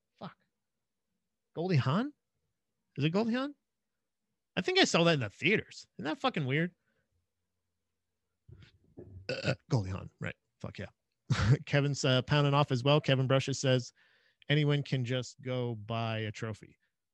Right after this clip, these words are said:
True. That's very <laughs> true, actually. But it's when you're gifted a trophy. There's something about it. Like, if you, if you buy a gift card, is it still a gift card? That sounds like a fucking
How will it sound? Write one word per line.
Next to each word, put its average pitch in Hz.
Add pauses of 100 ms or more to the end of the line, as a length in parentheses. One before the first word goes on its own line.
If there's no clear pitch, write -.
(120)
True. 113 (240)
That's -
very 180
<laughs> -
true, 104
actually. 117 (1120)
But 156
it's 156
when 208
you're 139 (100)
gifted 139
a 98
trophy. 90
There's 107
something 135
about 92
it. - (1800)
Like, 170
if 165
you, 190 (240)
if 165
you 185 (180)
buy 156
a 156
gift 135
card, 185
is 131
it 110
still 139
a 123
gift 131
card? 185 (1000)
That 123
sounds 156
like 113
a 107
fucking 101